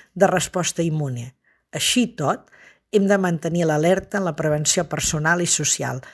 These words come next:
però sobretot l'autoresponsabilitat. Això no obstant, les notícies no s'aturen. Hi ha quantitat de temes que podem mirar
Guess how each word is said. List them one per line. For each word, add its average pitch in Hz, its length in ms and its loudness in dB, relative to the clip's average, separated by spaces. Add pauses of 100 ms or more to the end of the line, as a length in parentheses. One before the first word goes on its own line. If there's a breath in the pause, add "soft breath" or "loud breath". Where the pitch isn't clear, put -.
(240 loud breath)
però 170 160 2
sobretot 165 680 0 (260)
l'autoresponsabilitat. 147 1500 -2 (1040)
Això 175 180 2
no 170 140 0
obstant, 196 460 0 (500 loud breath)
les 202 160 4
notícies 180 420 0
no 160 140 0
s'aturen. 131 560 -2 (320 soft breath)
Hi 208 140 4
ha 226 140 2
quantitat 220 540 0
de 208 140 -2
temes 180 560 -4
que 165 160 -4
podem 202 340 0
mirar 180 360 -2